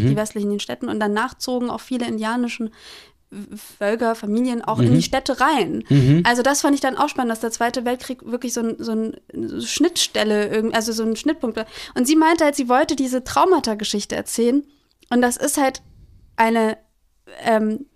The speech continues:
Speaker 1: in dem Fall männliche Geschichte, aber ihr ging's halt um was Größeres, was über das,
Speaker 2: Mhm.
Speaker 1: ähm, Gender-Konstrukt einfach hinausgeht.
Speaker 2: Mhm.
Speaker 1: Also sie möchte einfach ein anderes Thema verhandeln.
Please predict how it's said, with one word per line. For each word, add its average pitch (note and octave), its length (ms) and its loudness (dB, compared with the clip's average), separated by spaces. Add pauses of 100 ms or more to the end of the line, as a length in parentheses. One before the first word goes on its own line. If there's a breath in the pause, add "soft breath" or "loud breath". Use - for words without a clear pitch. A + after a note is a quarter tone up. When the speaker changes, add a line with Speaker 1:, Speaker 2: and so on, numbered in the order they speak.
(420 soft breath)
Speaker 1:
in A#3 160 2
dem C4+ 180 4
Fall B3+ 160 2
männliche C4+ 520 2
Geschichte, B3+ 480 -2
aber G#3+ 160 -2
ihr A#3+ 180 -2
ging's B3+ 280 -2
halt A#3+ 120 -4
um A3+ 100 -2
was A3 140 -4
Größeres, B3 480 -2
was A3+ 160 -4
über G#3+ 320 0
das, A#2 160 4
Speaker 2:
Mhm. D#3 120 2 (460 loud breath)
Speaker 1:
ähm, A3+ 380 0
Gender-Konstrukt B3 720 0
einfach A3 200 -2
hinausgeht. A3 500 2
Speaker 2:
Mhm. A#2+ 60 4
Speaker 1:
Also D3+ 160 4
sie - 80 -4
möchte A#3+ 260 0
einfach A3+ 180 -2
ein A3 120 -4
anderes A#3 400 0
Thema B3 400 0
verhandeln. G3 800 -2